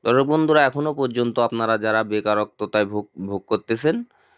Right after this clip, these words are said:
বা আপনাদের জ-, আহ, আপনাদের এই স্থান থেকে আপনাদের কাজের কোনো ব্যবস্থা নাই বা ব্যবসার প্রসেস খুঁজে পাচ্ছেন না, তাদের জন্য এই মেশিনগুলো। দর্শক বন্ধুরা, এটা সাড়ে পাঁচ ঘোড়া মোটর দিয়ে জিরো সাইজের ছয় ব্লেড বিশিষ্ট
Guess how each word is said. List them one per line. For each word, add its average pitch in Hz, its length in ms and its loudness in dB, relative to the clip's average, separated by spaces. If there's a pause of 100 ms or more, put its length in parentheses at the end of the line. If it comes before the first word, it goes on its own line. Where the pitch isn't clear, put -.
(220)
বা 104 240 -2
আপনাদের 117 400 0
জ-, 101 200 -14
আহ, 101 440 2
আপনাদের 110 400 0
এই 110 240 2
স্থান 143 300 -2
থেকে 135 260 0
আপনাদের 127 380 0
কাজের 113 340 0
কোনো 113 200 -4
ব্যবস্থা 110 480 0
নাই 135 240 0 (580)
বা 95 160 0
ব্যবসার 104 400 0 (340)
প্রসেস 123 380 0 (160)
খুঁজে 123 240 2
পাচ্ছেন 120 400 0
না, 143 160 -6
তাদের 113 340 0
জন্য 113 260 0
এই 107 100 0
মেশিনগুলো। 87 540 -6 (840)
দর্শক 131 220 2
বন্ধুরা, 160 360 6 (180)
এটা 143 220 4 (120)
সাড়ে 120 300 0
পাঁচ 123 200 2
ঘোড়া 120 240 2
মোটর 110 380 -2
দিয়ে 110 200 2 (160)
জিরো 131 260 2
সাইজের 139 400 2
ছয় 135 280 2
ব্লেড 156 300 0
বিশিষ্ট 151 380 -4